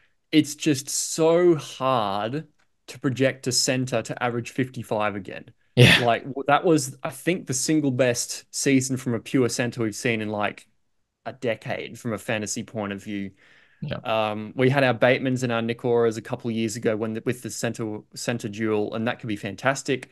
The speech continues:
Speaker 2: Mm.
Speaker 1: But with no Dom Young this year, um, they still might go well, but far out. Paying seven hundred forty-nine K for a center in round one,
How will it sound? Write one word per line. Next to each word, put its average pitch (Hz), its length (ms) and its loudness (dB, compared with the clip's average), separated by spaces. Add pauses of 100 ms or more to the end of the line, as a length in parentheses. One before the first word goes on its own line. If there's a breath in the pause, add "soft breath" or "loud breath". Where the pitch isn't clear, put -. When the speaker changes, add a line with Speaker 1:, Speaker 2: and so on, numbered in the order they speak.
(160 soft breath)
Speaker 2:
Mm. 90 340 2 (160)
Speaker 1:
But 120 400 2
with 151 300 0
no 165 160 4
Dom 139 320 2
Young 127 280 2
this 131 260 -4
year, 123 320 2 (600)
um, 110 600 -2 (1700)
they 127 160 4
still 208 240 0
might 143 220 2
go 123 180 4
well, 165 360 4
but 131 360 -8 (260)
far 120 280 2
out. 113 320 0 (340)
Paying 123 160 0
seven 143 300 2
hundred 127 240 -2
forty-nine 123 400 -2
K 123 280 -2
for 120 220 -4
a 104 60 -2
center 120 480 -2
in 117 180 -8
round 107 280 -4
one, 131 360 -2